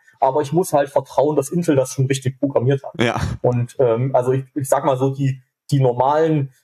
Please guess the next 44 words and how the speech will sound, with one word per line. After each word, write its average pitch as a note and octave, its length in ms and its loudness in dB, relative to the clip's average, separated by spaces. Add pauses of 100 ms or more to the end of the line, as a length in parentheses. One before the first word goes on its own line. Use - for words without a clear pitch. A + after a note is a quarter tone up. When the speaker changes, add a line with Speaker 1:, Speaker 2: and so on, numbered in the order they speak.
(140)
Speaker 1:
Bitcoin-BefürworterInnen, C3+ 1800 0 (500)
die C#3 80 2
finden D#3+ 300 0
das C3+ 160 0
nicht C#3+ 220 0
gut, E3+ 180 -2
Intel D3+ 300 0
zu C#3 120 0
vertrauen, A#2+ 440 -2
ne? C3+ 120 2 (220)
Speaker 2:
Ja. A#2 240 0
Speaker 1:
<laughs> G3 880 -4
Würde C3+ 160 2
ich C3+ 100 -6
mal A#2 300 -2 (260)
mich C3 160 2
aus B2+ 140 0
dem B2+ 100 -4
Fenster C3+ 340 0
legen B2 340 0
und A#2+ 80 -2
das, B2+ 200 -4 (160)
aus B2+ 140 -2
dem C3+ 100 -2
Fenster C3 280 0
lehnen A2+ 200 2
und A2+ 100 0
das A2+ 140 0
behaupten. A2 500 -2 (220)
Speaker 2:
Ja, G2+ 80 2
weil A2+ 200 0
ja, A2 220 4
Speaker 1:
Ähm, B2 160 2
Speaker 2:
das, A#2 160 2
die A2+ 220 -4
grundlegende A#2 580 -2
Ziel A#2+ 300 -4
ist G#2+ 140 -2
ja G#2+ 100 0
eben, G2+ 260 -2
niemandem G#2 340 -2
vertrauen F#2+ 440 -4
zu - 140 -6
müssen, - 420 -6